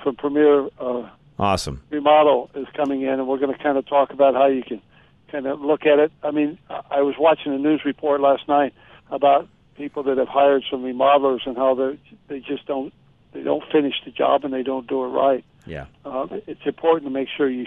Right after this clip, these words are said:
Speaker 1: shop that, and those are some of the things we're gonna talk about.
Speaker 2: Awesome. Appreciate you, Kurt, as always. Have a great rest of your night.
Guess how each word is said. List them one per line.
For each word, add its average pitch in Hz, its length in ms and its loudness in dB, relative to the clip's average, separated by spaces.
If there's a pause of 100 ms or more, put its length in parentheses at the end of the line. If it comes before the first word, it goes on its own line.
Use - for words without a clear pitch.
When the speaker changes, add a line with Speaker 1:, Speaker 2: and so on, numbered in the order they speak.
Speaker 1:
shop 135 220 0
that, 131 160 -6
and 135 140 -10
those 135 180 -2
are 120 160 -10
some 139 140 0
of 127 80 -4
the 127 80 -4
things 127 280 -4
we're 131 80 -8
gonna 120 200 -8
talk 127 260 -4
about. 113 300 -12 (180)
Speaker 2:
Awesome. 127 320 -2 (140)
Appreciate 143 440 -2
you, 101 60 -8
Kurt, 131 220 0
as 117 180 2
always. 123 240 2
Have 113 160 0
a 107 60 0
great 123 260 0
rest 123 260 0
of 120 120 2
your 123 100 2
night. 87 380 -2